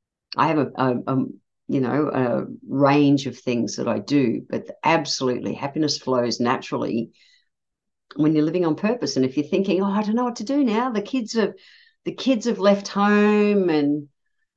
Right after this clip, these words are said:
you know, work's okay, my relationship's okay, and life's just okay, but I'm, like, kind of a bit bored and, like, what's next?" Maybe you need to come to one of our Smart Sassy Senior events, because that's what we do. We help women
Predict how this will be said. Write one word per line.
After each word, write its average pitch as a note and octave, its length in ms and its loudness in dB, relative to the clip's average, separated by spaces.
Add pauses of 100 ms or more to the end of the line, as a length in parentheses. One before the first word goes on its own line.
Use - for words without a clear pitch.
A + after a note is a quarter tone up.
(300)
you F#3+ 180 0
know, F#3 320 0
work's G#3 440 0
okay, G#3 760 -2
my C#3 140 0
relationship's F#3+ 760 -2
okay, F3+ 460 0
and F3 100 0
life's C4 300 0
just G3 180 -2
okay, E3+ 560 -2
but C#3+ 140 -4
I'm, C#3 180 -2
like, D3+ 280 -8
kind A3+ 220 0
of E3 60 -4
a D3+ 60 -6
bit - 220 -4
bored E3 480 4
and, C3+ 160 0
like, F2+ 180 -6
what's A2 280 -4
next?" B2 320 -2 (380)
Maybe A#3 280 6
you A#3 80 8
need F3 200 6
to D3 80 -10
come D#3 200 -2
to D#3 80 -6
one D3 120 2
of C#3 80 0
our C3+ 100 0
Smart C#3 360 -2
Sassy - 320 -6
Senior A#2+ 400 -2
events, G2+ 360 -6
because C3+ 420 -2
that's F#3 220 -2
what G3 40 2
we D3+ 80 6
do. C3 260 2
We A2+ 160 -2
help - 400 0
women B2 440 -2